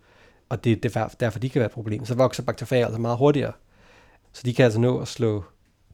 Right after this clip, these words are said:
de her bakterier ihjel og forhindre dem i nogensinde at opnå en meget høj koncentration lokalt. Og det er ligesom den kontrol, de indgår,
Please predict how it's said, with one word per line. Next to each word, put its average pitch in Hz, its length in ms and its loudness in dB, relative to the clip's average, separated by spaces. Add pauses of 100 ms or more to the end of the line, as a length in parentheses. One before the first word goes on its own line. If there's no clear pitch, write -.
(220)
de 123 40 -2
her 117 80 2
bakterier 113 400 -2
ihjel 113 260 2
og 110 60 -2
forhindre 147 320 6
dem 117 160 0
i 127 120 0
nogensinde 120 420 0
at - 60 -2
opnå 117 360 -2
en 123 100 -10
meget 117 220 -2
høj 117 140 -4
koncentration - 640 -10 (680)
lokalt. - 500 -8 (500)
Og - 40 -10
det 131 60 2
er 139 40 6
ligesom 143 200 4
den 143 160 6
kontrol, 127 540 2
de 123 100 -4
indgår, 117 440 0